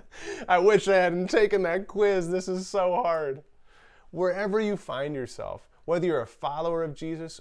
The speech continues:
or whether you're just checking faith out, I want you to know that Jesus did not come just to incarnate into earth or into this woman's world. He came to incarnate into your world.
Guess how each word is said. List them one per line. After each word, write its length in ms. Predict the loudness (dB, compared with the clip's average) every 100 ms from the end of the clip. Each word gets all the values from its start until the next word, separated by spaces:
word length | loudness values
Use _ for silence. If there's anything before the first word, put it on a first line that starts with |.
| _
or 100 | -10
whether 320 | -4 -2 -2
you're 200 | -2 -6
just 460 | -10 -12 -14 -14 -14
checking 360 | -12 -10 -12 -10
faith 300 | -10 -10 -6
out, 280 | -6 -8 -14 _ _ _ -20 -20 -8
I 100 | -4
want 320 | -2 -2 -4
you 60 | -6
to 60 | -2
know 220 | 0 0
that 280 | -2 -6 -10 _ _ -12
Jesus 460 | -6 -6 -6 -10
did 180 | -12 -10
not 400 | -8 -6 -8 -10
come 400 | -12 -10 -10 -16 _ -14
just 180 | -12 -10
to 100 | -8
incarnate 680 | -10 -8 -6 -4 -6 -8 -14 _ _
into 160 | -10 -2
earth 560 | 0 0 -2 -10 _ -20 _
or 140 | -10 -8
into 120 | -6
this 240 | -10 -10
woman's 360 | -8 -6 -8 -8
world. 340 | -8 -8 -12 _ _ _ _ _ _ _ _
He 160 | -14 -8
came 260 | -6 -4
to 60 | -4
incarnate 440 | -6 -8 -8 -8
into 160 | -8 -10
your 200 | -12 -14
world. 420 | -16 -16 -20